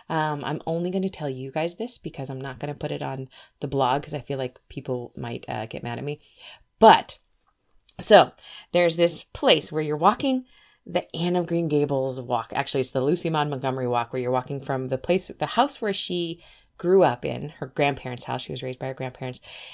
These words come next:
And you walk the same way that she did to the old school. And then you cross a, a two-lane highway,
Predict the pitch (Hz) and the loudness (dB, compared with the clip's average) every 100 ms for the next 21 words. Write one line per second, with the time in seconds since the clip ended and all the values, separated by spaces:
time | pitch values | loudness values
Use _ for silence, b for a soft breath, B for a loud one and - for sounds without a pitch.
0 | B - 139 143 143 185 185 180 - 170 | B -4 -2 -2 6 6 6 2 -4 -2
1 | 160 151 - 165 151 143 - 143 135 127 | 0 -2 -2 -2 0 -2 -2 -2 -2 0
2 | 127 123 123 - - 202 196 190 185 185 | 0 0 -2 -8 -4 4 6 8 6 4
3 | 180 B B 160 156 147 139 135 311 339 | 0 B B -4 0 2 0 0 2 4
4 | 311 170 156 - 156 143 135 131 - 240 | 4 2 2 2 2 4 2 0 -2 2
5 | 208 180 170 165 165 160 160 151 135 123 | 4 4 2 0 -4 -4 -2 0 0 0
6 | 123 135 | -2 -6